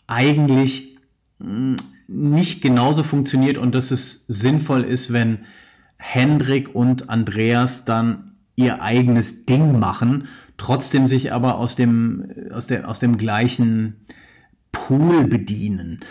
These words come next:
Das heißt, äh, einige Ideen stammen auf jeden Fall von Henrik, äh, aus dieser frühen Phase. Wir haben damals alle gesagt, ja, wir wollen eine Folge haben, die auf das Jubiläumsthema eingeht. Das war eine, eine Gemeinschaftsidee, dass wir gesagt haben, wir wollen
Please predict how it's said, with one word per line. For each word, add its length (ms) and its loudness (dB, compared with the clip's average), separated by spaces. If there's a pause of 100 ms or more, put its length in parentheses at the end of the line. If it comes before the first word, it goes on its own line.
(220)
Das 140 -4
heißt, 300 0
äh, 40 -12
einige 580 0
Ideen 600 2
stammen 320 0
auf 160 -2
jeden 280 2
Fall 220 -2
von 160 0
Henrik, 720 -2
äh, 220 -4
aus 220 -4
dieser 480 0
frühen 380 2
Phase. 400 -2
Wir 100 2
haben 140 0
damals 300 2
alle 320 0
gesagt, 340 0
ja, 220 0
wir 180 2
wollen 300 0
eine 400 -2 (280)
Folge 400 0
haben, 140 2
die 160 2
auf 140 -4
das 180 -4
Jubiläumsthema 2000 0
eingeht. 760 0
Das 220 -6
war 180 2
eine, 200 2
eine 200 -2
Gemeinschaftsidee, 1400 0
dass 180 0
wir 80 2
gesagt 260 2
haben, 120 2
wir 180 2
wollen 480 2